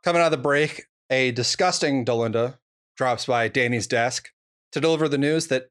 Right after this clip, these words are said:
Daddy has deigned to declare their developing domestic deal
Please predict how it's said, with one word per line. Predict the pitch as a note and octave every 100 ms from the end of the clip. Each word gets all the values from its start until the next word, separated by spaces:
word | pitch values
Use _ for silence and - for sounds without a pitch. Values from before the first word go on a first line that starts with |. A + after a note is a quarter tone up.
| -
Daddy | D#3+ A3+ D#3+
has | C#3 B2+
deigned | D#3+ D#3+ F3
to | E3
declare | D3+ F3+ E3+ F#3 F#3+ _ _ _ -
their | D#3
developing | C3 C3+ A3 B3 - B3 A#3 _
domestic | D#3 F3 C4+ - D3+
deal | C#3+ C#3+ D#3+